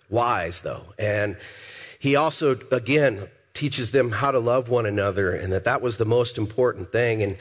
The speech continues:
the, the passage that we're gonna read today is a little hard. It is. So if you're a guest with us, stick with me. No, I'm kidding.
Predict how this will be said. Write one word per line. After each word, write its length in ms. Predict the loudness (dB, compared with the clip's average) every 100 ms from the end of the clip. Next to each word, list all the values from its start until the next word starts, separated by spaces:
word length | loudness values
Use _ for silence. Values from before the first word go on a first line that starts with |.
| -12 -16 -18 -20 _ _ -4
the, 160 | -2 0
the 100 | 0
passage 480 | 0 0 -2 2
that 100 | 4
we're 80 | 4
gonna 160 | 4 2
read 240 | 2 2
today 180 | 4 4
is 80 | 4
a 60 | 4
little 200 | 2 2
hard. 340 | -2 -4 -8 -12 -8 -2
It 140 | 2
is. 260 | 2 2 -2
So 400 | 0 2 2 0
if 180 | 0
you're 140 | 0 0
a 80 | 2
guest 340 | 0 0 -2
with 140 | -2
us, 400 | 2 0 0 -6 -10 -10
stick 300 | 0 0 2
with 160 | 2
me. 140 | 2 2
No, 100 | 0
I'm 60 |
kidding. 340 | -2 -2 -2